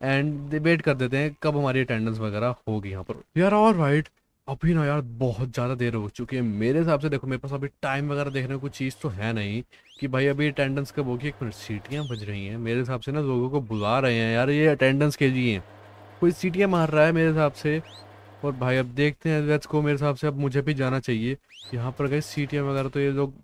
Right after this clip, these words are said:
मार रहे हैं। हाँ भाई, हाँ, आ रहा हूँ, आ रहा हूँ, आ रहा हूँ। चलो, चलो, अब गाइस फटाफट से ना हम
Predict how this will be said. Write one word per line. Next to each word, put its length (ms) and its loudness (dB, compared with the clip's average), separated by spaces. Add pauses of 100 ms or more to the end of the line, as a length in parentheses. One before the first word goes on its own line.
मार 220 0
रहे 140 -2
हैं। 120 -6 (840)
हाँ 220 4
भाई, 180 4
हाँ, 220 4
आ 140 4
रहा 120 2
हूँ, 80 0
आ 100 4
रहा 100 0
हूँ, 100 -2
आ 100 0
रहा 100 -2
हूँ। 60 -6
चलो, 260 0
चलो, 320 -2 (480)
अब 180 -6
गाइस 200 -2 (140)
फटाफट 380 -2
से 120 -6
ना 100 -2
हम 220 -4